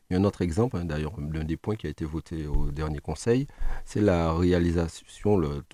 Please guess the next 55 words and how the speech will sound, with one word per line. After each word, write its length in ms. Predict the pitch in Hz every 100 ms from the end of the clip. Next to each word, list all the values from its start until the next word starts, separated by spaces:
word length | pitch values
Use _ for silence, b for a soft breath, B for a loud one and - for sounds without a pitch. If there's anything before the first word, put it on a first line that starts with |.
| 76
la 80 | 78
convention 360 | - 95 104
de 40 | 104
transfert 380 | - 90 107 95
de 100 | 82
maîtrise 340 | 82 - 78
d'ouvrage 320 | 82 80 107
pour 120 | - 80
la 100 | 78
réalisation 640 | 80 80 80 80 - 95
d'études 320 | 82 - 90
pré-, 220 | - 85 78 - _ _ -
pré-opérationnelles 1200 | 101 90 85 80 - 87 87 78 - 85 101 135 B B B
pour 180 | - 85
le, 100 | 78 -
la 100 | 90
requalification 920 | 80 104 - 120 110 95 85 - 104
des 140 | 92 80
quartiers 380 | 78 78 104
Floréal 480 | - 104 87 85 90 90
et 80 |
Dillon, 280 | 80 82 80
des 100 | 71
quartiers 320 | - 78 -
très 300 | - 95 85
importants, 420 | 85 82 80 127 147 b b 87
mais 60 |
notamment 420 | 90 95 92 104
ce 140 | 110 87
projet 360 | - 87 92
vise 300 | 82 107 139 - b b -
à 80 |
améliorer 420 | 90 87 87 85 90
les 140 | 87
espaces 280 | 85 90 -
publics, 440 | 85 76 87 95
réorganiser 520 | 90 82 85 80 78 82
le 80 |
stationnement, 720 | 80 80 - 82 76 85 90
rénover 420 | 82 82 80 76 85
les 140 | 85
différents 420 | 80 - 82 78
réseaux, 420 | 80 76 87 87 92
créer 180 | 85
des 180 | 82 85
espaces 340 | 80 - 78 78
verts, 200 | 85 85
des 100 | 85
jardins, 440 | 80 76 80 90
des 100 | 82
parcs 220 | - 80
pour 180 | - 85
les 160 | 73 71
enfants, 260 | -
et 80 | 98